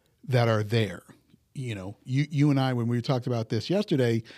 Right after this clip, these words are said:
we talked about what, um, a-, an American would look like standing out overseas in Europe.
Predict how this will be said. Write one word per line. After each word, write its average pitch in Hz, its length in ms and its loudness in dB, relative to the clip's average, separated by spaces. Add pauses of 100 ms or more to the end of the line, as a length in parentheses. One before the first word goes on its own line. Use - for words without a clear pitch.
(200)
we 123 100 2
talked 127 280 -2
about 113 300 -2 (1000)
what, 127 440 -2
um, 123 200 -4 (640)
a-, - 80 -16 (240)
an 127 140 0
American 143 600 2
would 120 140 0
look 123 200 0
like 117 460 0
standing 127 460 0
out 120 260 0 (300)
overseas 123 640 2
in 110 240 -4
Europe. 104 400 -6